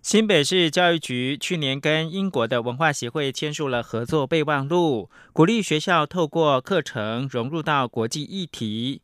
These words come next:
经过一年的推动，新北市七所公立高职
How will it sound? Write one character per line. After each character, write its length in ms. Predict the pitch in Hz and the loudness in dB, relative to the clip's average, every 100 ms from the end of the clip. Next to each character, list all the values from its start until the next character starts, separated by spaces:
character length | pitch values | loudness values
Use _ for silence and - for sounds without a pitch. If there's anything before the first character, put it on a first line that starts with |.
| _ _ | _ _
经 200 | - 165 | -2 0
过 180 | 175 160 | 2 2
一 140 | - 202 | 2 -4
年 180 | 135 | -4
的 100 | 113 | -4
推 220 | 117 156 156 | -6 -6 2
动， 420 | 175 156 120 98 - - | 4 6 2 -2 -12 -6
新 180 | - 226 | 0 2
北 160 | 196 | 2
市 220 | 139 175 151 | 0 -2 -4
七 160 | 196 | -6
所 300 | 185 131 107 | -2 -2 -2
公 240 | 101 165 180 | 0 0 0
立 100 | 180 | -2
高 240 | 175 185 | -2 -4
职 460 | - 107 110 139 | -4 -6 -4 -4